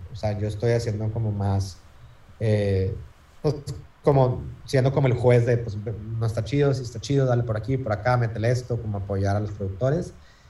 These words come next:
Y ya para separar más tiempo y terminar como, pues, ya ahorita to-, todo el revival que está teniendo clubs, como con este,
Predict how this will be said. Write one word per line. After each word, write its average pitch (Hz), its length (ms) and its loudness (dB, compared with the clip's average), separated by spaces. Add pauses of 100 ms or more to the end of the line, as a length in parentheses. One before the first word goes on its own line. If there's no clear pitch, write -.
(420)
Y 117 140 2
ya 117 220 8
para 135 220 10
separar 117 460 4
más 120 200 2
tiempo 120 280 0
y 123 40 4
terminar 107 500 0
como, 110 280 0
pues, 98 180 -4
ya 120 100 4
ahorita 131 280 2 (100)
to-, 135 240 0
todo 123 140 6
el 135 60 6
revival 131 420 6
que 127 80 -6
está 120 180 -4
teniendo 127 340 -2
clubs, 123 540 0
como 113 240 -2
con 101 120 -4
este, 104 640 0